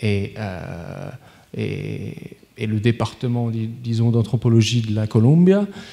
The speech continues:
sont ceux, euh, de l'accès d'un, d'un chercheur, euh, qui, euh, euh, a forgé son cadre de pensée dans une culture donnée,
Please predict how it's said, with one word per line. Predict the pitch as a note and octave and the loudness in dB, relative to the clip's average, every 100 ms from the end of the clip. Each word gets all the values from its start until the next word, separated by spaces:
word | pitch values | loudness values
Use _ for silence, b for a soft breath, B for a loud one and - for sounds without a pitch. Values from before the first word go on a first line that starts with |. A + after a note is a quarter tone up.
| B B B B | B B B B
sont | - - C#3 | -14 -2 0
ceux, | - - F3+ F#3 - | 0 4 4 4 0
euh, | B2 A#2+ A#2 A#2 | -2 -2 -2 -4
de | B2+ A#2 B2 | -6 2 4
l'accès | C3+ C#3 - D3 A#2+ - B B B B _ - - - | 4 2 2 4 4 2 B B B B _ -20 -14 -6
d'un, | A#2 A2 G#2 G#2 F#2+ | -2 0 -2 -4 -8
d'un | A2+ A2 | -6 -4
chercheur, | G#2 C#3+ - - C#3 C3 B2 A2+ G#2+ | -2 -2 -2 0 0 2 0 -2 -6
euh, | A2+ G#2 G#2+ F#2+ - - - C3 - | -8 -8 -10 -12 -16 -18 -16 -16 -18
qui, | - B2 A#2 A#2+ | -10 -4 -4 -4
euh, | A#2 A2+ A2 A#2 B B B | -4 -4 -4 -6 B B B
euh, | - G#2 G2+ - | -10 -8 -10 -10
a | - | -10
forgé | A2 D3 B2+ C3 | -6 -2 2 2
son | C3+ A#2+ | 2 2
cadre | A2 C3+ A#2 | 4 4 6
de | A#2 | 4
pensée | A2+ A#2 - | 4 4 4
dans | B2+ | 2
une | G#2+ A2 | 4 2
culture | A2 B2+ A2 B2+ A2+ | 2 -2 0 0 2
donnée, | A#2 A#2+ D#3 G#3 | 4 4 2 -2